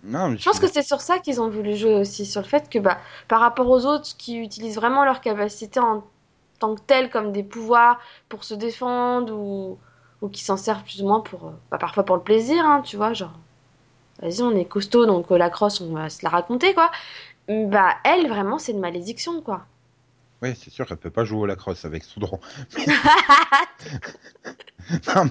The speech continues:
Speaker 1: mais... Ouais, non, mais c'est ça, voilà, c'est clairement, ils ont voulu se servir de cette intrigue pour la développer, mais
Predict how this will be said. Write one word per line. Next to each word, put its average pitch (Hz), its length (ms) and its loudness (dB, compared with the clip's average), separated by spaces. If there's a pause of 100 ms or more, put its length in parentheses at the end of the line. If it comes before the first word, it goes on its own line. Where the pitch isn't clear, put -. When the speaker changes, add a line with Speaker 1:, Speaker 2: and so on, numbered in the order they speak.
Speaker 1:
mais... 123 380 -2 (360)
Ouais, 180 200 4
non, 160 160 0
mais 143 220 0
c'est 139 220 -10
ça, 185 200 0 (180)
voilà, 131 260 0
c'est - 160 -10
clairement, 131 360 -4
ils 113 160 -4
ont 98 60 -6
voulu 117 240 -2
se 131 100 -10
servir 107 280 -2
de 95 60 -10
cette - 220 -6
intrigue 101 300 -6
pour 98 140 -6
la 92 120 2
développer, 98 480 -2
mais 113 220 -2